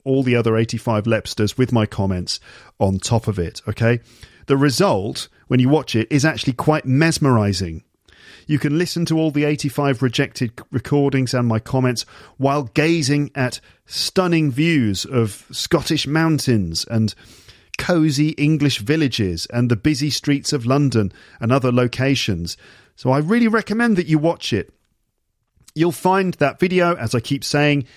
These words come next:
embedded on the page for this episode at the bottom of the page. The link to the YouTube video is also in the show notes for this episode. So if you check your podcasting app,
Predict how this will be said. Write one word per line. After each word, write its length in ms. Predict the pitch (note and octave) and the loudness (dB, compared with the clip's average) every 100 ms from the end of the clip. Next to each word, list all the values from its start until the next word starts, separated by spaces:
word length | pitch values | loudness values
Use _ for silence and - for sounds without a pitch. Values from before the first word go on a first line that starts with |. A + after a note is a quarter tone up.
| _ | _
embedded 440 | A2+ A#2 D3 D3+ C3+ | -2 0 0 0 0
on 120 | B2 | 0
the 80 | A2+ | 0
page 320 | C#3 D#3 - | 0 0 -2
for 80 | D3+ | -2
this 180 | D#3 | 0
episode 460 | C#3+ B2+ B2+ C3+ C3 | 0 -2 0 0 0
at 200 | C#3 A#2+ | -2 -2
the 60 | A#2+ | 0
bottom 340 | C#3+ B2+ C#3 | 0 0 -2
of 80 | A#2+ | -2
the 100 | B2 | -2
page. 480 | - G#2 E2+ E2+ - - - - | -2 -2 -4 -6 -10 -16 -20 -6
The 100 | - | 0
link 440 | A2+ D#3+ G3+ - - | 4 4 2 -2 -4
to 160 | E3 | -2
the 100 | D3 | 0
YouTube 480 | C#3+ E3+ - E3+ C3+ | 0 -2 -2 -2 -2
video 440 | D#3 D#3 D#3 E3+ - | -2 0 0 0 -2
is 160 | D3+ | -2
also 440 | G#3 A#3+ - A2+ B2+ | 0 0 0 0 0
in 200 | D3 C#3+ | 0 0
the 80 | C3 | 0
show 300 | - D#3+ E3 | 0 0 0
notes 400 | C3+ B2 - - | 0 0 -2 -4
for 160 | A#2 | -2
this 180 | A2+ - | 0 0
episode. 480 | A#2 A2+ - G2 - | -2 -2 -2 -2 0
So 80 | B2 | -2
if 120 | C3 | -2
you 60 | |
check 280 | A#2+ D3+ - | 0 -2 -2
your 100 | B2+ | -4
podcasting 560 | - C#3 - A#2+ - A2+ | -2 -4 -2 -2 -2 0
app, 280 | B2+ - | 0 0